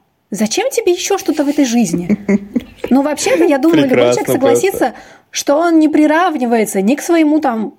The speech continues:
Speaker 1: любимому человеку, ни к своей работе, ни к своим друзьям. То есть даже если мы все, все эти сферы сложим, все равно мы что-то еще собой представляем, да?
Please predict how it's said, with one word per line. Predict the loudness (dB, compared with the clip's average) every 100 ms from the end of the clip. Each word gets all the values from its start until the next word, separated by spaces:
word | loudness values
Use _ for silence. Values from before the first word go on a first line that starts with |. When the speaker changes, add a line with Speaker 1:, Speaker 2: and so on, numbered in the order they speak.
| -8
Speaker 1:
любимому | -4 0 2
человеку, | 2 0 0 2 0 -4
ни | -10 -8
к |
своей | -2 2 2
работе, | 2 0 0 -4 -6 -14 -8
ни | -4
к |
своим | 0 0
друзьям. | 0 0 -2 0
То | -2
есть | 0
даже | -2 0
если | 0 2
мы | 0
все, | 0 0 0
все | -2 -4
эти | -2
сферы | -2 -2
сложим, | 0 -2 0 -2
все | -2
равно | -2 0 0 0 0
мы | 0 2 2 0
что-то | -2 -2
еще | -2 -2 -2
собой | -2 -6 -8
представляем, | -10 -6 -4 -2 -2
да? | -2